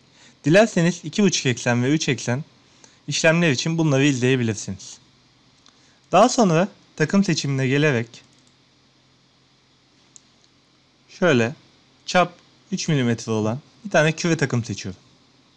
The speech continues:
Devir ve ilerleme kısmına gelerek altı bin devir,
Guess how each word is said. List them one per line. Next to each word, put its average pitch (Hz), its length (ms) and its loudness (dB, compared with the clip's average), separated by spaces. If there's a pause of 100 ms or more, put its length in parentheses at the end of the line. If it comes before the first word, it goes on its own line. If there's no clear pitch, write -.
(3000)
Devir 226 300 4
ve 233 60 4
ilerleme 202 420 4
kısmına 185 360 -2
gelerek 180 600 2 (1700)
altı 123 340 2
bin 160 180 0
devir, 156 280 0